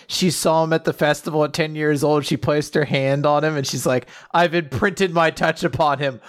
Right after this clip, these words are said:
We will mate when you are older." <laughs> Uh, so present day, or rather several years after present day,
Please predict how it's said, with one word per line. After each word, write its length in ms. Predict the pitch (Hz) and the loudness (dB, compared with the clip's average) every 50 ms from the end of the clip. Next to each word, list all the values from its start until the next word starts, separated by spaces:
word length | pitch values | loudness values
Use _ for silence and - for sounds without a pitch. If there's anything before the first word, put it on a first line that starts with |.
| - - - - | -20 -20 -12 -6
We 300 | 139 147 165 254 277 262 | -4 0 2 2 4 4
will 240 | 226 240 233 220 196 | 4 4 2 2 0
mate 420 | 190 202 233 240 226 185 - - | -2 -2 0 0 0 -2 -4 -8
when 220 | 156 175 196 185 185 | -4 -4 -2 -2 0
you 160 | 196 202 196 | 2 4 4
are 140 | 190 190 196 | 4 4 4
older." 580 | 190 202 202 202 185 196 190 156 139 165 - - - | 4 4 4 2 2 2 0 -2 0 -2 -4 -6 -10
<laughs> 40 | - - _ _ _ _ _ _ _ _ _ _ _ _ _ _ _ _ - - _ - - - _ _ 523 - - _ - - - - _ _ - - - - - _ _ _ _ _ _ - - - - - - - - - - - - | -20 -20 _ _ _ _ _ _ _ _ _ _ _ _ _ _ _ _ -20 -10 _ -6 -6 -6 _ _ -6 -6 -6 _ -8 -8 -8 -8 _ _ -8 -8 -8 -10 -20 _ _ _ _ _ _ -18 -16 -14 -14 -14 -14 -16 -18 -20 -20 -8 -2
Uh, 360 | - 190 190 196 196 196 - - 190 | 2 4 4 4 4 2 0 -2 -6
so 520 | 165 - 202 190 196 190 190 190 - - - _ _ | -4 0 2 4 4 6 4 4 2 0 -6 _ _
present 440 | - - 202 233 220 247 262 220 - | -2 2 2 2 2 0 -6 -6 -2
day, 260 | 190 156 160 160 160 | 2 2 4 4 4
or 140 | 156 160 170 | 4 4 4
rather 280 | 180 175 170 165 170 165 | 4 4 4 2 0 -2
several 380 | - - 254 254 214 233 226 | -2 0 0 0 2 0 0
years 400 | 214 196 208 208 202 185 165 143 | 0 0 2 2 4 4 2 2
after 320 | 127 123 123 - - 139 - | 2 0 0 0 0 -4 -2
present 380 | - 135 127 120 123 123 120 | 0 0 0 0 0 -2 -2
day, 240 | - 123 120 117 110 | 0 0 0 0 -2